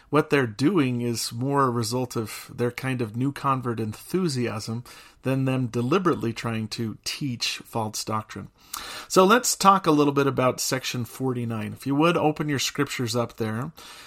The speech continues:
And here's some background. Section forty-nine revolves around a man named Leman Copley.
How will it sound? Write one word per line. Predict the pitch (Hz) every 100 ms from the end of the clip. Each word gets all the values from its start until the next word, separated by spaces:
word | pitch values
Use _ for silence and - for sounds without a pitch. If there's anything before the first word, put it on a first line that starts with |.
| - -
And | 151 160
here's | 208 -
some | 175
background. | 135 135 - 113 107 104 - -
Section | - 254 240
forty-nine | 240 226 175 170 170
revolves | 143 135 139 131
around | 135 123 123
a | 117
man | 123 120
named | 120 107
Leman | 117 139 131 117
Copley. | - 117 - 101